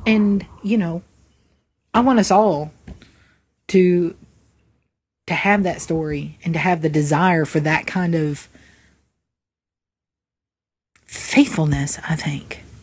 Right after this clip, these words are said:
You know, because we, we talk about relationship and we talk about companionship, but it's only possible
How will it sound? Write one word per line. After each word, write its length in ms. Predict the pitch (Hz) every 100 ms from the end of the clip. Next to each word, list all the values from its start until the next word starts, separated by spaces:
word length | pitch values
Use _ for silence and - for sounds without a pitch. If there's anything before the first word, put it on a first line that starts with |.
| - - _ _ _ _ _ _ _ _ -
You 140 | 202
know, 320 | 220 233 226 - _ - - -
because 360 | 202 233 214 180
we, 180 | 214
we 180 | 185 190
talk 180 | 208 214
about 240 | 190 180
relationship 720 | 175 185 202 - 175 - 175 175
and 120 | 175
we 60 | 175
talk 260 | - 190
about 300 | 170 170 -
companionship, 680 | - 170 208 202 180 175 165
but 80 | 170
it's 140 | 170
only 160 | 196 185
possible 680 | - 220 208 180 170 165